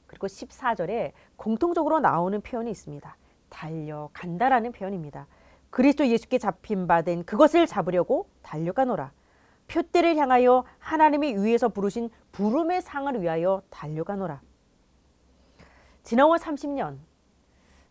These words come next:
다 일일이 응답하지 못할 만큼, 아, 우리가 다 간증하지 못할 만큼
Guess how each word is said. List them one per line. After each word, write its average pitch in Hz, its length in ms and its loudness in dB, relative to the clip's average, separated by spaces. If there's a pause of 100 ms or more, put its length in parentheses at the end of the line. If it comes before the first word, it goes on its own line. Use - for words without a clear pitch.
(100)
다 - 280 -6
일일이 285 340 4
응답하지 226 560 2
못할 185 280 -6
만큼, 170 460 -14 (240)
아, 143 180 -12
우리가 175 220 -4
다 - 240 -12
간증하지 226 460 -4
못할 185 280 -8
만큼 165 560 -10